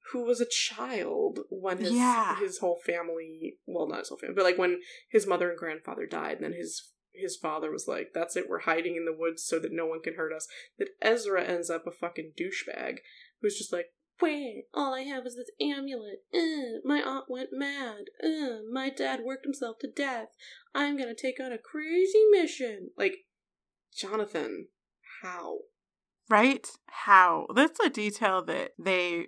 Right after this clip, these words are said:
Speaker 2: dropped in the beginning of the first section where, like, uh, Ezra's explaining the fear version of what the goods
Speaker 1: Oh, yeah.
Speaker 2: did to them.
Speaker 1: Even though we know that Edward and Mary both know that William and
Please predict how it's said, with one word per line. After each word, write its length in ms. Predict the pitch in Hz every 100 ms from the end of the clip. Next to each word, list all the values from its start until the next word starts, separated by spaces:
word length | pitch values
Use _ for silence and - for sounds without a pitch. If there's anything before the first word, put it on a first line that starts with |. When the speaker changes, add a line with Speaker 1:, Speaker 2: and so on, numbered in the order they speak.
| -
Speaker 2:
dropped 360 | 180 175 185
in 120 | 196 180
the 80 |
beginning 480 | 180 170 175 170 180
of 80 | 180
the 100 | 185
first 300 | - 180 -
section 480 | 185 180 202 190 190
where, 160 | 185
like, 240 | 175 170 - _ -
uh, 180 | 170 175
Ezra's 460 | 196 202 214 202 202
explaining 640 | - - 190 180 180 180
the 240 | 175 170 175 - -
fear 400 | - 196 220 226
version 580 | 220 220 220 226 226 226
of 240 | 196 190
what 220 | 202 196
the 100 | -
goods 680 | 202 - 202 196 202 - - - -
Speaker 1:
Oh, 220 | 214 196
yeah. 240 | 190 190 170
Speaker 2:
did 220 | 202 202 - -
to 300 | 208 196 190
them. 580 | 185 190 208 233 262 - _ -
Speaker 1:
Even 320 | 277 311 320
though 160 | 277 262
we 180 | 262
know 320 | 262 202 202 240
that 220 | 220 196
Edward 360 | 208 190 220 220
and 120 | 196
Mary 280 | 175 180 196
both 320 | 180 175 185
know 460 | 185 165 165 240 269 _ _ _ -
that 300 | 196 170 180
William 520 | 175 180 180 185 185 - -
and 640 | 185 170 165 165 170